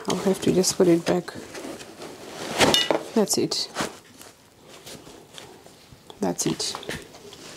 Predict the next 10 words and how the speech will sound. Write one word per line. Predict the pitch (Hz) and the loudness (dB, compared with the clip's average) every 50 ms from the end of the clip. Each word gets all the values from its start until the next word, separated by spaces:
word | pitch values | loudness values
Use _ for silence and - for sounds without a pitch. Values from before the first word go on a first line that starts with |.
| - - - - - - - - - | -12 -12 -12 -10 -10 -12 -4 4 6
Yeah, | 196 175 156 147 151 - - | 8 8 8 6 6 6 6
without | 185 185 - 208 208 202 - | 6 8 8 6 8 8 8
opening | 190 190 - 202 196 190 170 165 | 6 6 8 8 10 10 10 10
anything, | 170 190 208 208 226 226 208 | 10 10 8 8 8 8 8
I'm | 175 165 170 | 8 8 8
gonna | 170 175 180 175 156 156 | 8 8 8 8 6 6
just | - 175 175 - - 185 | 6 4 4 6 6 6
put | - | 8
it | 175 170 165 160 | 8 8 6 4
back. | - 165 175 202 214 - - | 4 6 6 6 4 2 -2